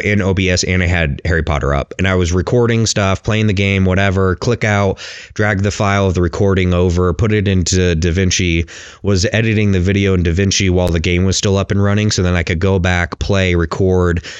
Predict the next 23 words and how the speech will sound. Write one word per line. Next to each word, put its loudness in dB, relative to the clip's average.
and 2
then 0
toss -2
some 0
more 2
footage 0
over. 0
And 2
with 0
all 2
three 0
of 0
those 0
things 0
running, 0
I 0
was 2
just 0
barely 0
able 0
to -2
hit -2
thirty-three -4